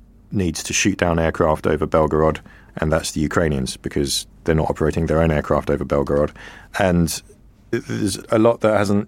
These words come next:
come out, a lot that's not clear, and I've learned in the school of hard knocks never to take anything that the Russian Ministry of Defense says at face value. I'm <laughs> very used to them lying, but that, that doesn't mean this doesn't happen.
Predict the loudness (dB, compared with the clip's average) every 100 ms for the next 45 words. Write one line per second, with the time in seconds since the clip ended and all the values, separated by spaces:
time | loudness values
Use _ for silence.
0 | -6 -4 2 4 4 4 2 2 -2 -2
1 | -4 -2 2 4 4 2 0 0 2 -2
2 | -4 -8 -20 _ _ _ -4 0 0 0
3 | 2 4 4 0 -8 -12 -4 -2 -2 -2
4 | -2 0 2 2 2 0 -2 -6 -16 -18
5 | -20 -20 -20 _ -2 2 6 6 4 0
6 | 0 2 2 0 -2 -2 -2 0 -2 0
7 | 0 0 0 -4 -8 -2 -2 0 -2 -4
8 | -4 -6 -4 -4 -4 -2 0 -2 -4 -4
9 | -6 -8 _ -8 -2 -2 0 0 2 0
10 | -4 -18 -20 -20 _ -6 -4 -2 2 4
11 | 2 0 -2 -2 -2 2 4 4 0 0
12 | 0 0 -2 -12 -20 -20 -8 -2 0 0
13 | 2 2 2 2 0 0 -2 0 0 -2
14 | -4